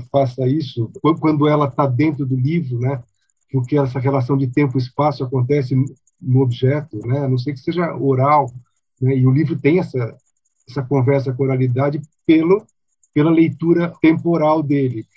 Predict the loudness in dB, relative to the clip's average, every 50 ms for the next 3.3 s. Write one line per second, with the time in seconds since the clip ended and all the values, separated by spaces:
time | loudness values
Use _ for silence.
0 | _ _ _ _ _ _ -4 0 2 4 4 2 2 0 -4 -8 -18 -20 -20 _
1 | _ _ _ _ -4 -2 -2 -2 -2 -2 -4 -4 -4 -4 -4 -2 0 2 2 4
2 | 2 2 0 -6 _ _ _ _ _ _ -2 -2 0 -2 -2 -4 -6 -12 -18 -4
3 | 0 2 2 2 0